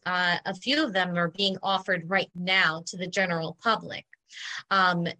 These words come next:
you know, just to kind of get, get an understanding, allow people to get an understanding of what is available, what's offered on the platform. Uh, some of the other offerings that we have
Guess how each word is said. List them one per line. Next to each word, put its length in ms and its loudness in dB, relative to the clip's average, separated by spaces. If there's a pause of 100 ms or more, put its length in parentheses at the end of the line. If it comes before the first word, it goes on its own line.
(140)
you 200 -2
know, 140 -2
just 300 -4
to 80 -2
kind 320 2
of 280 2 (360)
get, 240 4 (420)
get 160 0
an 140 0
understanding, 760 -2
allow 440 4
people 280 -10
to 80 -8
get 160 2
an 40 2
understanding 560 -2
of 140 -8
what 440 2
is 240 -6
available, 540 -2
what's 380 -8 (320)
offered 640 -2 (160)
on 260 -2
the 60 -10
platform. 720 -4 (880)
Uh, 380 4 (680)
some 240 0
of 80 0
the 180 -6
other 380 6
offerings 680 -2
that 180 -2
we 140 -6
have 400 2